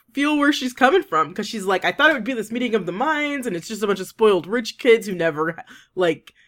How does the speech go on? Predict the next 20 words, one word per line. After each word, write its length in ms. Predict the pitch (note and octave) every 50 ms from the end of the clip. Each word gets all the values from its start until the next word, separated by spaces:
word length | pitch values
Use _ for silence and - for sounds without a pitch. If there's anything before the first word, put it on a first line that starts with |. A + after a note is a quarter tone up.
| _ _ _ _ _ _ _ _ _ _ _ -
had 200 | F#3+ G#3 F3+ D3+
to 200 | E3+ D#3+ D3 - _
fight 240 | - B3+ C4 C#4+ -
for 140 | - D4+ C#4+
anything," 520 | C#4+ C4+ C4+ C#4 C#4 D4+ C4+ C4+ C#4 B3+ G#3+
and 120 | F3+ E3+
she's 160 | - - G3 E3
like, 160 | D#3 C#3+ C#3+
"I'm 160 | D#3+ F#3 E3
a 60 | C#3+
fighter." 560 | C#3 - - - - F#3+ F3+ F3 D3+ C#3+ D#3+ - - - - - -
And 220 | - E3+ F3 D#3+
so 80 | - F3+
I 140 | E3 - -
kinda 240 | - - C#4+ D4+ A3
like 260 | D#3+ E3+ F#3+ F#3 -
that 140 | E3 D3 D3
about 300 | D3+ C#3+ D#3 D3+ D#3 D#3
her. 180 | D#3 D#3 D#3+ _ _ - - - _ _ _ -
Uh, 380 | F#3 F3 E3 D#3+ D#3 D3+ B2+